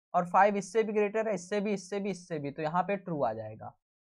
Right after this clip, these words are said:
अगर एक कैंडी इसको दे देते तो इसके पास थ्री हो जाएंगी, थ्री फ़ोर से ग्रेटर नहीं है, ग्रेटेस्ट नहीं है, तो यहाँ पे फॉल्स आ जाएगा।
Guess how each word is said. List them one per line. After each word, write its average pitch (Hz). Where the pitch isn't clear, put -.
अगर 214
एक 240
कैंडी 233
इसको 214
दे 226
देते 220
तो 220
इसके 208
पास 196
थ्री 214
हो 214
जाएंगी, 202
थ्री -
फ़ोर 226
से 240
ग्रेटर 202
नहीं 196
है, 127
ग्रेटेस्ट 180
नहीं 175
है, 143
तो 165
यहाँ 165
पे 202
फॉल्स 135
आ 120
जाएगा। 110